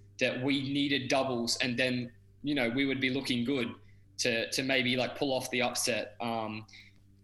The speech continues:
and so I feel like we kinda started slow, despite I didn't <laughs> start quite slow, but, um, and then, like, we really did get into the groove later in the, in the, in the singles. And, you know, had we won the doubles, we,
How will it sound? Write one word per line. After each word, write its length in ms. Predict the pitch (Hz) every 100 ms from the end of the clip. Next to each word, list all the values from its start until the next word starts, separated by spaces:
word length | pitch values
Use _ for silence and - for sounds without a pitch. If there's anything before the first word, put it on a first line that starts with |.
| -
and 280 | 123 120 117
so 180 | 131 123
I 40 |
feel 200 | 135 147
like 180 | 143 143
we 60 | 131
kinda 300 | 151 160 139
started 380 | - 139 131
slow, 460 | 117 - 147 135 139 - 131
despite 400 | - 151 139 - 123 -
I 100 | 143
didn't 240 | 143 139
<laughs> 120 | -
start 280 | - 147 90
quite 240 | - 131 -
slow, 340 | - 127 131
but, 260 | 127 - - - - _
um, 480 | 131 123 120 117 113 -
and 140 | 143
then, 160 | 143 135
like, 180 | 123 131
we 100 | 127
really 280 | 143 135
did 200 | 123 143
get 140 | 135 131
into 220 | 127 135
the 80 | 117
groove 400 | 135 143 127 123
later 320 | 131 131 127
in 120 | 127
the, 240 | 120 113 - - _ _ _ _ 139
in 160 | 135
the, 120 | 131
in 120 | 139 127
the 60 |
singles. 520 | - 147 139 117 113
And, 460 | - 123 117 113 - -
you 100 | 131
know, 120 | 113
had 280 | 147 156 147
we 80 | 135
won 240 | 131 147
the 100 | 131
doubles, 420 | 131 139 160 131
we, 220 | 131 127